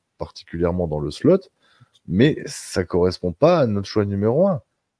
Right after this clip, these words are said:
Notre choix numéro un, c'était d'avoir un mec qui était capable de casser des bouches. Et, euh,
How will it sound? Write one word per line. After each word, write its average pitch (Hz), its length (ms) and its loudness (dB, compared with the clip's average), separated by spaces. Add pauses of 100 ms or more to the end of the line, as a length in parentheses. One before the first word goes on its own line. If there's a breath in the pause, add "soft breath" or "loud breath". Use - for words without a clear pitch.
Notre 82 160 -6
choix 104 180 2
numéro 90 360 0
un, 135 80 0
c'était - 300 -6
d'avoir 85 380 -2
un 78 100 -6
mec 123 180 -4
qui 82 100 -6
était 76 140 -12
capable 95 340 -4
de 87 80 -2
casser 82 320 -6
des 95 140 0
bouches. 170 340 -2 (600)
Et, 110 180 6
euh, 80 280 4